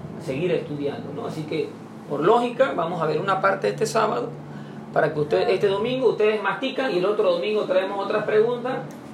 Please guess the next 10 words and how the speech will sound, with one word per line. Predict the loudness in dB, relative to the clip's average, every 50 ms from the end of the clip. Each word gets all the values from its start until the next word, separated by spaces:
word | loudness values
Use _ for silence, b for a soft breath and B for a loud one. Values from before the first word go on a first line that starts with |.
| -12 -8 -8 -6
y | -2
podemos | 2 2 2 2 2 0 -2 -2 2
ir | 4 4 6 6 4 2 -2 -4 -6 -8 -10 -12 -14 -14 -14 -14 -14 -14 -12 -8
pidiéndole | -4 -2 0 0 0 0 0 0 0
al | 0 0
Señor | -2 -4 -4 -2 -2 -2
que | -2 -2 -4
nos | -4 -2 -2
guíe, | 0 0 0 -2 -2 -2
¿no? | -2 -2 -2